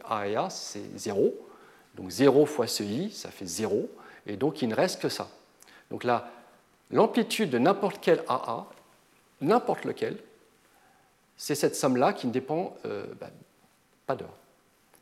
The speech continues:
Et là, on utilise le fait que X et Y diffèrent en exactement la moitié des positions. Donc sur ces positions-là, la somme fera un, et donc j'aurai un signe moins, et sur les autres, ça fera plus un, et donc j'aurai des amplitudes,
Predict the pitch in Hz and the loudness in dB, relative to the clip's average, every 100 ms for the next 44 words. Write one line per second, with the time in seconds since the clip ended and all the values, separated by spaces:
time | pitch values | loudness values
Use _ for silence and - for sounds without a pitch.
0 | _ _ _ - 101 156 185 127 - 113 | _ _ _ -8 0 4 4 2 -2 -2
1 | 143 110 - 151 202 - - - _ _ | 0 0 0 0 0 -6 -20 -20 _ _
2 | _ - - _ - 156 151 - - - | _ -20 -20 _ 4 4 4 -2 -14 -8
3 | 156 - 120 110 117 196 - - 107 110 | -6 -2 0 0 2 2 0 -8 -10 -8
4 | - - 190 120 113 165 185 - - 131 | -2 2 4 4 4 4 2 0 -2 0
5 | 139 180 139 135 135 165 139 - 117 117 | 2 2 2 2 0 0 -2 -4 -8 -10
6 | - - _ _ - _ _ - 98 - | -14 -18 _ _ -20 _ _ -16 -14 -12
7 | - - - 127 127 - 131 131 127 - | -8 -4 -2 -2 -4 -2 2 2 0 -6
8 | - - _ _ - - 104 - 120 - | -20 -20 _ _ -12 -8 -6 0 0 0
9 | 95 - 147 254 - - - 98 98 101 | -6 -2 0 -2 -6 -20 -16 -12 -10 -10
10 | 98 98 - 98 107 180 98 - 101 101 | -8 -8 -8 -4 -4 -4 -6 -6 -6 -4
11 | 143 - 95 - - 135 113 117 170 - | -4 -6 -10 -12 -14 -10 -8 -8 -10 -18
12 | _ - - 110 135 90 - 113 107 131 | _ -18 -12 -10 -12 -14 -14 -10 -10 -10
13 | 110 110 - - 131 | -10 -10 -10 -10 -8